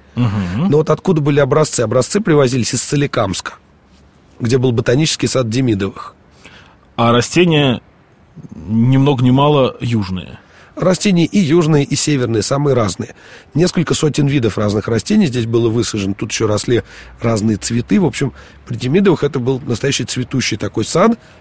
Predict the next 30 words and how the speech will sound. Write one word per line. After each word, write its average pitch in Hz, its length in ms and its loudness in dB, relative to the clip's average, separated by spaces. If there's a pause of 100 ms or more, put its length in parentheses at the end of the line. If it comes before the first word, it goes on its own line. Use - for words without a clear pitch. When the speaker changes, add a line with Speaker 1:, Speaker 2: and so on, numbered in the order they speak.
Speaker 2:
который 208 380 2
со 147 160 2
временем 202 480 4 (320)
выкупила 175 500 2
семья 139 380 0
Орловых. 131 640 -2 (600)
И 127 220 0 (120)
именно 127 260 0
при 123 160 -2
Орловых 165 560 2 (320)
был 160 220 2
построен 156 600 0 (360)
летний 156 360 2
домик, 143 460 2 (300)
тот 127 180 0
самый, 190 320 4
который 117 380 -2
сейчас - 320 -2
очень 120 240 -2
активно 151 400 -2
снимают 123 420 -2
в - 60 -14
кино. 156 440 0 (280)
Мы 131 80 0
его 131 80 2
можем 131 260 0
видеть 123 200 -4
в 101 40 -12
десятках 113 500 -4
фильмов 170 460 -2